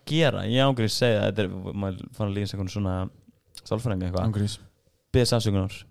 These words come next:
Speaker 1: Ég er
Speaker 2: Nei,
Speaker 1: ekki,
Speaker 2: nei, nei, við erum sérfræðingar um allt, líka sálfræði
Speaker 1: Ég er að
Speaker 2: og
Speaker 1: segja,
Speaker 2: allt, sko.
Speaker 1: ég er ekki neins, ég held að það er bara að fara að gera góða hluti að núna, ef þú ert að hlusta,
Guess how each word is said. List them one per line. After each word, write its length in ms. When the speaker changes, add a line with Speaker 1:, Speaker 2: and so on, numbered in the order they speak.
Speaker 1:
Ég 100
er 40
Speaker 2:
Nei, 160
Speaker 1:
ekki, 180
Speaker 2:
nei, 100
nei, 120
við 80
erum 100
sérfræðingar 340
um 80
allt, 260
líka 180
sálfræði 340
Speaker 1:
Ég 60
er 20
að 60
Speaker 2:
og 60
Speaker 1:
segja, 120
Speaker 2:
allt, 220
sko. 100
Speaker 1:
ég 120
er 60
ekki 120
neins, 120
ég 120
held 120
að 200
það 80
er 180
bara 320
að 60
fara 180
að 140
gera 260
góða 260
hluti 320
að 100
núna, 320
ef 80
þú 200
ert 100
að 100
hlusta, 220